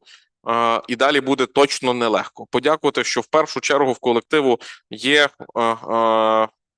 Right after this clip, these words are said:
не якісь власні амбіції і пріоритети, а найголовніше — це, е, спасти життя людини. Е, це номер один, ми це відчуваємо,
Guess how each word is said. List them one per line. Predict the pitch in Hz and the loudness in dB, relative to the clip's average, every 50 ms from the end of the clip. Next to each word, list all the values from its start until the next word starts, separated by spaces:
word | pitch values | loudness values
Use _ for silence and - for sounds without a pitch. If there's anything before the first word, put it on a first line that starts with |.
| _ - | _ -8
не | 117 135 | -4 -2
якісь | 151 143 - 135 - - | -2 -2 -2 -4 -4 -2
власні | 131 139 139 135 - - 127 117 - - - - - - | 0 0 0 0 0 -2 -4 -4 -4 -6 -16 -20 -12 -6
амбіції | - 117 120 117 120 151 156 - - - 139 135 101 | -4 -4 -4 -2 -2 -2 -2 -2 -2 -2 -2 0 -2
і | 120 | -4
пріоритети, | - - 131 123 120 117 117 117 - 147 151 165 - 165 139 - | -4 -2 -2 -2 0 0 -2 0 0 0 0 2 0 -2 -2 0
а | 110 123 117 | 0 0 0
найголовніше — | 123 135 143 143 135 131 123 120 120 127 143 160 156 - 123 - | 0 0 -2 -2 0 0 0 0 0 -2 -4 -6 -4 -6 -8 -6
це, | - - 127 135 131 - - - _ _ _ - - | -2 0 0 0 -2 -4 -10 -20 _ _ _ -8 -4
е, | 117 117 117 113 | -2 -2 -2 -2
спасти | 110 - - 127 120 - - 156 | -4 -4 -4 -4 -4 -2 -2 -2
життя | 135 123 113 - 135 127 123 - - | -2 -2 -4 0 0 0 -2 -2 -8
людини. | 117 110 113 - 101 95 90 - _ _ - - - - _ _ - | -6 -6 -4 -4 -4 -4 -6 -8 _ _ -20 -20 -20 -20 _ _ -6
Е, | 107 110 110 110 107 107 104 | -4 -2 -2 -2 -2 -2 -4
це | - - 143 147 - - | -2 0 0 0 -2 -2
номер | - 123 131 135 131 127 123 123 | -4 -2 -2 0 0 2 2 0
один, | 127 - 165 165 151 | 2 2 0 0 0
ми | 139 151 160 | 0 -2 -2
це | - - 135 | 0 -2 -4
відчуваємо, | 123 117 - - 120 117 135 156 170 170 170 | -4 -4 -6 -4 0 2 2 2 2 0 -2